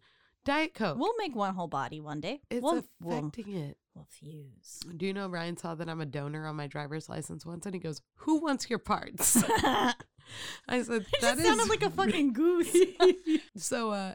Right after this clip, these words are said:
Speaker 1: he said,
Speaker 2: <laughs>
Speaker 1: "Who wants your
Speaker 2: Nice.
Speaker 1: parts?"
Speaker 2: It's gonna get gross. <laughs>
Speaker 1: And I said, "Excuse me?" I said, "That's rude." And he goes, "Uh, well, you wear glasses, so your eyes are out of there." And I was
Speaker 2: Mm.
Speaker 1: like,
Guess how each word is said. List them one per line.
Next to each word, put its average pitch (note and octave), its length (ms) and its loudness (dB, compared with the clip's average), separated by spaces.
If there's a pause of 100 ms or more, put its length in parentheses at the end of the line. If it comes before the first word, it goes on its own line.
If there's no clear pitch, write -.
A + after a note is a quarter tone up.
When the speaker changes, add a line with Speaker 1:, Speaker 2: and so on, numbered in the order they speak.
(100)
Speaker 1:
he B3 180 -2
said, A#3 220 -6
Speaker 2:
<laughs> A3 160 -6
Speaker 1:
"Who C4 260 -2
wants C#4 280 -2
your B3+ 160 -2
Speaker 2:
Nice. A4 120 -4
Speaker 1:
parts?" - 800 -4 (160)
Speaker 2:
It's - 160 -20
gonna F4+ 140 -12
get - 220 -14
gross. C4 560 -6
<laughs> D4 100 -10
Speaker 1:
And A3+ 120 -2
I A#3 140 2
said, F3+ 480 -4 (380)
"Excuse G#3 640 -8
me?" C4 80 -2
I D4+ 160 -14
said, F#3 160 -6
"That's F#3 180 -4
rude." F3 760 2
And - 120 0
he F#3+ 60 -4
goes, F#3 220 -4 (520)
"Uh, F3 220 0
well, E3+ 140 0
you E3+ 120 -2
wear F#3 160 -2
glasses, E3+ 580 -2
so - 120 -6
your - 200 -8
eyes F#3 240 0
are D#3 140 -8 (160)
out C#3 200 -6
of D3 100 -4
there." D3 360 -4
And F3 140 -4
I G3+ 60 -2
was F#3+ 80 -4
Speaker 2:
Mm. E3+ 40 -4
Speaker 1:
like, D#3+ 160 -6